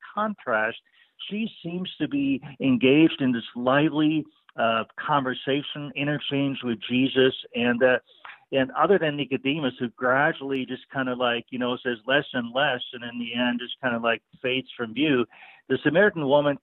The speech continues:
kind of stands her ground, and in the end, you know, says, "Could this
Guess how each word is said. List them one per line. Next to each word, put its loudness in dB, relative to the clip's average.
kind -2
of -6
stands -2
her 2
ground, 4
and 0
in 2
the 2
end, 2
you -6
know, 0
says, -2
"Could 0
this -4